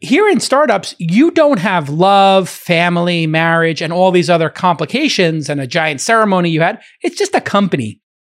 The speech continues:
So it's very easy to have these conversations. How much effort are you gonna put in? How much effort am I gonna put in? Do you see yourself doing this for ten years or two?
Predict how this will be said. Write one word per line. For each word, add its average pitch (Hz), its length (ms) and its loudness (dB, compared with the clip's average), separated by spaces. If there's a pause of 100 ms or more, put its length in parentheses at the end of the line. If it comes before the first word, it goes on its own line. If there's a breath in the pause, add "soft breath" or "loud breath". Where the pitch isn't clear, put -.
(140)
So 247 260 -2 (540)
it's - 160 -6
very - 440 0
easy 254 320 2
to 180 80 -2
have 170 180 -4
these 170 140 -4
conversations. 202 800 -2 (340 soft breath)
How 208 180 -4
much 302 200 -4
effort 220 280 -2
are 190 40 0
you 170 140 0
gonna 160 160 0
put 156 220 -6
in? 147 120 -6
How 156 140 -4
much 190 160 -4
effort 185 180 0
am 175 100 0
I 160 100 0
gonna 156 160 -4
put 151 220 -6
in? 147 260 -2 (340 loud breath)
Do - 80 -4
you 185 80 2
see 226 160 -2
yourself 208 320 0
doing 190 200 0
this 180 100 -8
for - 80 -10
ten 214 260 -4
years 208 240 -2
or 160 60 -6
two? 185 480 -2